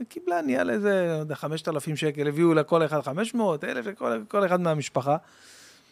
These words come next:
ואז היא באה אליי ואמרתי, "רגע, אני, עכשיו יש לי פה הזדמנות, היא בת שתים עשרה." אמרתי לה, "שילת, מה את מתכוונת לעשות עם הכ-," לא, הלכנו יום אחרי סתם ל-, לאכול, והיא אומרת לי, "אני פה, אני קונה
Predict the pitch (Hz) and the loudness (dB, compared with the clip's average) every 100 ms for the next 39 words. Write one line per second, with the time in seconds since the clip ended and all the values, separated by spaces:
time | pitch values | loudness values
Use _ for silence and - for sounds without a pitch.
0 | _ _ - _ - 151 156 196 190 165 | _ _ -20 _ -8 6 8 8 6 4
1 | 147 139 143 135 147 180 175 160 151 123 | 6 6 4 2 -2 -4 -2 -2 -2 -4
2 | - 131 139 135 - 175 185 202 175 143 | -4 -4 -2 -2 -4 -6 -6 -8 -4 -4
3 | 131 143 143 135 131 - - 147 127 - | 0 -2 -2 -4 -6 -4 -2 -2 -4 -6
4 | 135 - _ - - _ _ 135 151 170 | -8 -10 _ -20 -20 _ _ 2 4 4
5 | 196 175 160 151 147 135 180 262 - 349 | 2 4 6 4 2 0 2 2 0 -6
6 | - 330 220 160 143 165 147 143 135 151 | -4 0 2 2 -2 -2 -2 -2 -2 2
7 | 208 254 - 151 - 175 175 226 254 269 | 8 8 6 0 -4 0 6 8 8 6
8 | 226 233 214 220 - - 196 160 151 147 | 6 8 6 4 4 6 6 6 6 6
9 | 147 143 143 131 170 220 285 240 165 160 | 6 4 2 4 6 6 6 2 0 2
10 | 160 160 156 160 180 208 208 190 185 226 | 2 2 2 0 0 0 0 -2 -2 0
11 | 220 190 - 180 190 190 | 0 0 0 2 4 4